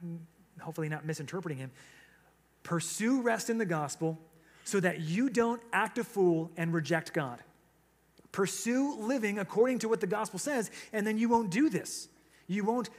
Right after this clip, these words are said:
you won't run away from God. You won't drive your Christian car over the cliff. Pursue Jesus Christ and all that he offers. Strive toward that. Strive to rest in who Jesus is,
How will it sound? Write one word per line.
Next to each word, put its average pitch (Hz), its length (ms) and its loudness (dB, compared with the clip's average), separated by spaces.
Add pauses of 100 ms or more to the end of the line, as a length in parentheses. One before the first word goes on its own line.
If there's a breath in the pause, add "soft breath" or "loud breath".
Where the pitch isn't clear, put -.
(120)
you 190 140 2
won't 220 260 2
run 233 160 4
away 233 240 6
from 202 180 2
God. 143 200 0
You 180 60 -2
won't 226 180 0
drive 202 320 2
your 220 100 2
Christian 220 400 -2
car 240 300 0
over 202 180 2
the 175 120 0
cliff. - 360 -2 (380 loud breath)
Pursue 277 720 0 (180 loud breath)
Jesus 240 480 0
Christ 190 420 -2 (140 loud breath)
and 170 180 -4
all 214 240 0
that 269 100 0
he 240 160 4
offers. 170 500 0 (340 loud breath)
Strive 254 680 -2
toward 175 260 0
that. 147 220 -4
Strive 233 420 -2
to 240 140 -6
rest 240 260 -2
in 233 60 -2
who 220 100 -2
Jesus 208 380 -4
is, 156 220 0